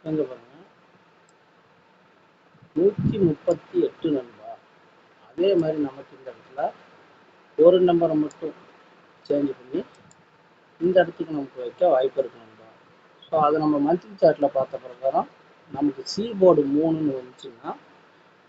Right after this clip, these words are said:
இந்த இதையே டபுள்ஸா நூத்தி முப்பத்தி மூணுன்னு வைக்கலாம் நண்பா. இல்லையா, நாலாம் தேதி அடிச்சது அறுநூத்தி அறுபத்தி அஞ்சுக்கு. So, சி போர்டு நமக்கு ஒரு ஆறு அதுல பெண்டிங் இருக்கு நண்பா.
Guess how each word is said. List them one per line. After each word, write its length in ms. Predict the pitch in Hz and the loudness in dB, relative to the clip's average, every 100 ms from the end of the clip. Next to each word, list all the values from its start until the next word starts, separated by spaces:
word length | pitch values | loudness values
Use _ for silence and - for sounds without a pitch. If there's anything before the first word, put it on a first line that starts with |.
| - | -4
இந்த 160 | 339 143 | -4 -2
இதையே 500 | 147 151 185 202 220 | -2 2 6 6 6
டபுள்ஸா 540 | 160 156 175 170 196 | 2 2 2 0 -2
நூத்தி 440 | 180 175 226 - 214 | 2 2 2 -4 -4
முப்பத்தி 560 | 170 160 - 180 - 165 | -2 -2 -4 -4 -2 0
மூணுன்னு 440 | 147 160 175 165 | 2 2 2 2
வைக்கலாம் 360 | 135 131 127 123 | 0 -4 -6 -6
நண்பா. 420 | 117 131 160 202 - - - - - - | -12 -6 -6 -6 -12 -14 -12 -12 -14 -6
இல்லையா, 560 | 170 202 196 208 160 - | -2 2 4 6 4 0
நாலாம் 420 | 131 165 196 196 180 | -4 0 2 4 2
தேதி 260 | 165 151 | 2 2
அடிச்சது 380 | 143 - 135 127 120 123 | 0 -4 -16 -8 -6 0
அறுநூத்தி 500 | 156 175 165 - 156 | 0 0 -2 -4 0
அறுபத்தி 460 | 131 143 151 - 135 | 0 0 -4 -2 -6
அஞ்சுக்கு. 600 | 120 139 127 - 123 147 175 - - - - | -4 -12 -14 -18 -8 -4 -4 -8 -20 -20 -8
So, 80 | 147 | -6
சி 280 | - 190 202 | 0 0 4
போர்டு 220 | 170 147 | 2 2
நமக்கு 320 | 139 - - | -4 -10 -14
ஒரு 100 | 120 | -8
ஆறு 280 | 120 156 160 | 2 4 4
அதுல 180 | 131 120 | 2 -2
பெண்டிங் 380 | 123 139 143 | -8 -6 -4
இருக்கு 260 | 131 - - | -6 -16 -20
நண்பா. 240 | - - | -20 -20